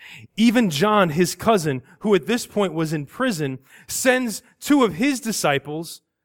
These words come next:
to ask Jesus, "Are you the one who is to come, or should we expect another?" John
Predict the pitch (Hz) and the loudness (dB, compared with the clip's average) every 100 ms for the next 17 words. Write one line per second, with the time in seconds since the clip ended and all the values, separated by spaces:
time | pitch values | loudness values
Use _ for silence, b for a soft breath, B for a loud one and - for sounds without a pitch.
0 | _ _ - 214 - 214 240 - 151 214 | _ _ -8 -6 0 0 0 -4 -2 2
1 | 254 175 156 - - b b b b b | 2 4 0 0 -14 b b b b b
2 | _ - 214 214 190 285 311 277 208 208 | _ 0 2 2 0 0 0 -2 -2 -2
3 | 202 190 185 175 - 156 - 208 143 117 | -2 -2 -2 -2 -6 -10 -4 -4 -4 -10
4 | - _ _ _ _ _ _ - 139 - | -20 _ _ _ _ _ _ -12 -10 -4
5 | 190 170 165 - 170 - 143 139 113 101 | -4 -2 -4 -4 -6 -4 -6 -6 -8 -12
6 | _ _ _ _ _ _ _ _ _ _ | _ _ _ _ _ _ _ _ _ _
7 | _ _ _ _ _ _ _ _ _ _ | _ _ _ _ _ _ _ _ _ _
8 | _ _ _ _ _ _ _ _ _ _ | _ _ _ _ _ _ _ _ _ _
9 | _ _ _ 135 120 247 302 185 240 | _ _ _ -12 -2 2 2 2 -2